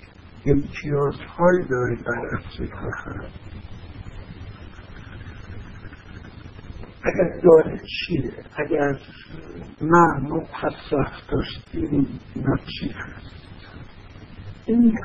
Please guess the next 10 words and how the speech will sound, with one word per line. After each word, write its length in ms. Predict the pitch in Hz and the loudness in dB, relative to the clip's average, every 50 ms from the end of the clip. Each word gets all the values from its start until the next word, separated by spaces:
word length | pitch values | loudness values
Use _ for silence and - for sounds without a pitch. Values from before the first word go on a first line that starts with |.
| - - | 0 4
بحث 340 | 175 185 185 180 - - - - 196 190 185 180 175 175 - - | 6 6 6 6 2 -2 -4 -2 -2 0 0 0 0 0 -2 -6
خیلی 640 | - - - - 196 202 202 185 175 - - - - - - | -10 -8 0 4 6 6 6 6 4 -2 -6 -8 -8 -4 0
جدی 800 | - 135 127 - - - - 156 151 147 143 143 143 - 147 139 127 - | 0 0 0 0 -4 -4 0 2 2 4 2 2 0 -2 -4 -4 -4 -6
و 60 | 123 120 120 123 123 131 127 - - - - - - - - 127 | -6 -4 -4 -4 -4 -4 -4 -4 -4 -6 -6 -8 -10 -10 -4 4
مهمه 680 | 127 123 - 127 131 143 139 139 - - - - - - - - - - - 127 | 8 8 8 8 8 6 6 4 4 2 -2 -4 -4 -8 -10 -10 -10 -10 -10 -6
و 400 | 127 123 123 120 120 120 - - - - - | -4 -2 -2 0 -2 -2 -4 -4 -6 -6 -6
در 360 | - 123 120 120 120 117 113 117 120 - - - - - - - - - - - - - - - - - - - - - - - - - - - - - - - - - | -4 -4 -2 -2 -2 -2 -2 -4 -6 -8 -10 -12 -14 -14 -14 -14 -16 -16 -14 -14 -14 -14 -14 -14 -14 -14 -14 -14 -12 -12 -12 -14 -14 -14 -14 -12 -10 -8 -6 -2 2 4
بحث 340 | - - - - - - - - - - - | 4 4 4 2 -2 -4 -6 -6 -4 -6 -6
سکولاریسم 880 | - - - - 147 131 127 123 123 123 - - - - - 139 139 139 | -8 -8 -4 0 0 0 2 0 -2 -2 -4 -4 -4 -4 -2 0 0 2
هم 360 | 135 135 135 135 143 - | 4 4 4 4 2 0